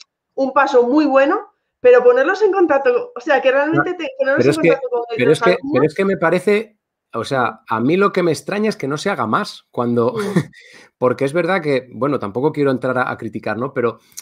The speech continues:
Speaker 1: Mm.
Speaker 2: pero, a ver, muchas veces en la universidad es verdad que también hay docentes que dan clase a futuros maestros de secundaria que, que no tienen <laughs> el, la experiencia de, de, de secundaria.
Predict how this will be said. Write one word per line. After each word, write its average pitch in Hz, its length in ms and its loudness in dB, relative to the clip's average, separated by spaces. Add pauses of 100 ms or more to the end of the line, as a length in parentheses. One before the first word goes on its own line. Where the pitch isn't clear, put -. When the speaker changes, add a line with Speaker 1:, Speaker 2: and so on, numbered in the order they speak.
(120)
Speaker 1:
Mm. 123 140 -20
Speaker 2:
pero, 113 440 -2
a 104 60 -6
ver, 123 180 -2
muchas 120 300 -6
veces 139 240 -4
en 147 80 -4
la 143 60 -4
universidad 139 760 -4
es 117 120 -12
verdad 127 260 -4
que - 100 -8
también 123 280 -4
hay 127 80 0
docentes 123 680 -4 (400)
que 113 120 -6
dan 120 180 -4
clase 135 640 -4 (140)
a 104 140 -2
futuros 123 440 -4
maestros 123 320 -4
de 120 80 -6
secundaria 127 680 -2 (380)
que, 110 340 -4 (380)
que - 100 -14
no 120 220 -4
tienen 135 500 0
<laughs> - 180 -10
el, 123 240 0 (280)
la 123 100 -4
experiencia 123 720 0
de, 110 240 0
de, 107 480 -2
de 107 120 -4
secundaria. 101 680 -4